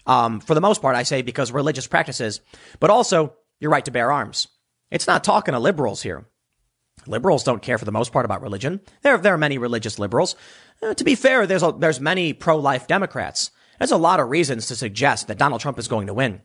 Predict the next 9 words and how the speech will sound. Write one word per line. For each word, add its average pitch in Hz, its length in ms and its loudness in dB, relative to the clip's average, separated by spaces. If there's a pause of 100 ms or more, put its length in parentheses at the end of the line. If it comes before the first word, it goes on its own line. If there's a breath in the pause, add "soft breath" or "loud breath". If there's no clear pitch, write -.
(140)
Notably, 131 500 2 (280 loud breath)
the 135 60 -6
Democrats' 170 480 2
leftward 139 520 -2
lurch 139 260 0
on 123 80 -8
abortion. 117 520 -4 (240)
But 120 100 2
also, 143 460 2